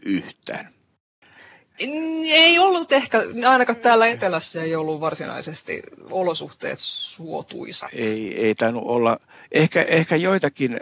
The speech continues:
Speaker 1: öitä olisi ollut tai iltoja, jolloin lämpötila oli sen verran pakkasen puolella, että tämmöistä tilannetta olisi voinut syntyä, mutta nyt kun lämpötila sitkeästi pysyy koko talven plussan puolella, niin nämä olosuhteet Etelä-Suomessa ei ollut hyvä. Toki Pohjois-Suomesta, niin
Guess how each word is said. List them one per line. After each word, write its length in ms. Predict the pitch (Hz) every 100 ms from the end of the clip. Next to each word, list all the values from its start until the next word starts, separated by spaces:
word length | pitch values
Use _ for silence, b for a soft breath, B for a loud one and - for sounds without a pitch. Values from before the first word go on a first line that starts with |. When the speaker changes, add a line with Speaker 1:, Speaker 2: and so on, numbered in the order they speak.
| -
Speaker 1:
öitä 340 | 135 127 120 101
olisi 280 | 110 104
ollut 280 | 107 107 98
tai 240 | - 98 92
iltoja, 320 | 98 95 90
jolloin 320 | 95 95 87 _ B B B B - -
lämpötila 500 | 104 101 - 101 95
oli 140 | 98
sen 180 | 95 98
verran 260 | 87 87 90
pakkasen 500 | 95 - 92 90 85
puolella, 300 | 95 92 92
että 180 | 90 87
tämmöistä 440 | 92 92 - 95 - b b b b b
tilannetta 440 | 110 98 95 95
olisi 160 | 104 -
voinut 200 | 110 104
syntyä, 460 | - 113 98 104 98
mutta 200 | 101 113
nyt 140 | 101
kun 180 | 113 113 _ b b b b b
lämpötila 500 | - 135 131 139 131
sitkeästi 420 | 147 - 135 - 139 -
pysyy 380 | 139 139 131 -
koko 240 | 123 143
talven 540 | 131 131 127 113 110 101 -
plussan 400 | 131 - 104 107
puolella, 460 | 117 101 92 98
niin 260 | 101 101 - b b b
nämä 140 | 110 113
olosuhteet 580 | 123 104 107 98 110 131
Etelä-Suomessa 720 | 131 117 98 104 101 107 104
ei 60 |
ollut 140 | 107 110
hyvä. 160 | 120 113 - -
Toki 240 | 185 120
Pohjois-Suomesta, 720 | 107 165 117 107 127 127 - 135
niin 180 | 135